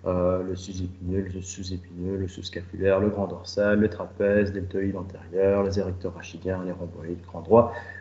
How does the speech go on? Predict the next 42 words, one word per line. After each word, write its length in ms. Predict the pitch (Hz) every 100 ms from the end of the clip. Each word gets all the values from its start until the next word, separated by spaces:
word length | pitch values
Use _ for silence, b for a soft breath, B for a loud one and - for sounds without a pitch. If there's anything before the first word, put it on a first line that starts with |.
| B
oblique, 380 | 98 95 110 -
grand 240 | - 98 92
pec, 320 | - 110 - - - -
trois 160 | - 98
faisceaux 240 | 98 - 107
du 120 | 98
deltoïde, 520 | 92 87 90 117 92
biceps 400 | 95 - 117 -
et 60 | 107
triceps. 440 | - - 95 -
Donc 160 | 101 92
en 120 | 104
gros, 360 | 107 120 120 B B B -
ils 220 | 104 98
ont 60 |
respecté 560 | 98 - 104 - - 107
les 120 | 98
normes 360 | 98 101 95 90
Sieniam 480 | - 98 101 104 92
en 80 |
termes 260 | 90 98 95
de, 80 | 85
de 180 | 90 -
placement 560 | - 90 - 95 95 90 85 - - 98
de 80 |
M 160 | 92 92
G, 280 | 98 101 90 B B B -
euh, 180 | 90 87
sur 220 | - 92
les 80 | 92
différents 400 | 90 92 85 87
muscles. 420 | 107 170 175 - - -
Et, 380 | 120 135 135 117
euh, 320 | 110 107 107
ce 140 | -
qu'il 200 | - 135
en 120 | 127 -
ressort 480 | - 117 135 123
apparemment 600 | 101 104 98 101 110 123 120
dans 120 | 104
les 100 | 101
résultats, 680 | 98 92 92 - 123 151